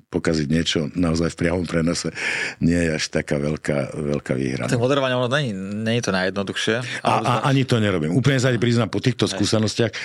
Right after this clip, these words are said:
Speaker 2: Radšej.
Speaker 1: dal som to, ale akože, e, dal som to, ale akože nerobím to a na čo by som sa pchal zase niekomu. To, to, to bolo také, akože,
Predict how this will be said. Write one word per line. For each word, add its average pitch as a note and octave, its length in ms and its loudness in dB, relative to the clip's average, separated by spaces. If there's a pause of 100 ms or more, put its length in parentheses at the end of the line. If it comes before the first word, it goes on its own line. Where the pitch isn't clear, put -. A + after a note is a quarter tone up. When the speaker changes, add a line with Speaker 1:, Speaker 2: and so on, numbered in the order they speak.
(120)
Speaker 2:
Radšej. G#2 200 0
Speaker 1:
dal A#2+ 200 2
som C3 200 2
to, C3 260 0
ale A2+ 260 0
akože, A2 320 0 (440)
e, G#2 260 4
dal G2 200 2
som A2+ 200 0
to, A2 160 0
ale G#2 220 2
akože G2 580 0 (340)
nerobím C3+ 400 4
to C3+ 120 0
a D3 140 2
na D3+ 200 2
čo - 120 0
by G2 100 0
som F#2 120 0
sa E2+ 120 0
pchal G#2 380 2 (300)
zase F2 400 0
niekomu. E2+ 360 0
To, C#2 120 -6
to, D2+ 180 -4
to D#3+ 140 2
bolo A2 180 2
také, G2 320 0
akože, E2 360 -2